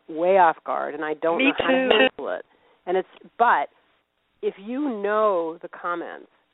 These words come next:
Speaker 1: so I'm actually going to another event in a few weeks, and the same person's gonna be in the audience. I know that.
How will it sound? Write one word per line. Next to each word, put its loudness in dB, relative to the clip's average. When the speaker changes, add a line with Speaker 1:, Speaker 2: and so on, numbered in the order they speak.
Speaker 1:
so 4
I'm 6
actually 0
going 2
to -8
another -2
event -4
in -8
a -6
few -6
weeks, -8
and -8
the -2
same 2
person's -4
gonna -8
be -8
in -2
the -4
audience. -4
I -4
know -6
that. -6